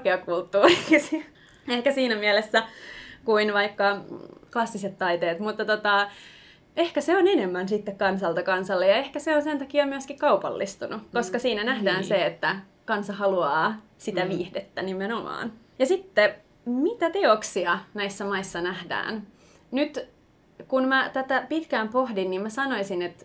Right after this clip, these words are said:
Speaker 1: mä en näe ihan kauhean suurta eroa siinä, että millaisia teoksia, ö, Suomessa ja Ruotsissa pistetään pystyyn ainakaan tänä päivänä.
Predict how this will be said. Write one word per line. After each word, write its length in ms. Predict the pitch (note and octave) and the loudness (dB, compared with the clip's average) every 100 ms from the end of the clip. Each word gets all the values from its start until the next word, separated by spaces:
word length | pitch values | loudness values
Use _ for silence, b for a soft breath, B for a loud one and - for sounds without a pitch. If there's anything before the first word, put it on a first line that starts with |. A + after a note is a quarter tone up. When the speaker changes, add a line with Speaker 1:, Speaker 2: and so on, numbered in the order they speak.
| - | -10
Speaker 1:
mä 200 | A3 A3+ | -4 -2
en 140 | C4+ | 0
näe 200 | D4+ B3+ - | 0 0 -4
ihan 360 | G#3+ A3 F3+ - | -4 -4 -4 -4
kauhean 420 | G#3+ G3 E3 E3 | 0 0 -2 -6
suurta 400 | A3+ F3+ - - | -4 -4 -4 -2
eroa 400 | - F#3+ F#3 D4+ - B B B | 0 2 2 0 -2 B B B
siinä, 420 | - A#3+ G3 F#3 F#3+ | -2 2 4 2 0
että 240 | - F3+ D#3+ - | -2 -4 -6 -8
millaisia 480 | G3+ F#3+ G3 F#3 E3 | 2 2 4 2 4
teoksia, 600 | G3 F#3 - E3+ E3+ E3 _ _ - F#3 F3 E3+ | 2 2 -2 2 2 2 _ _ -8 -4 -2 -2
ö, 40 | E3+ | 0
Suomessa 420 | G3 F3+ F#3 F3 | 0 0 -2 -2
ja 100 | E3+ | 0
Ruotsissa 640 | F3+ F3+ F3+ - F3+ - | 0 -2 -8 -4 -2 -2
pistetään 420 | G3 F#3+ - F3+ F3 | -4 -6 -4 -4 -2
pystyyn 460 | G3 G3 F3+ F3+ A3 | -4 -2 -2 -2 -2
ainakaan 440 | A3+ A3 G3+ G3+ | -6 -2 -4 -2
tänä 300 | C#4+ C4 D3+ | -2 0 -2
päivänä. 500 | E3 A#2+ B2+ B2 | -4 -6 -8 -10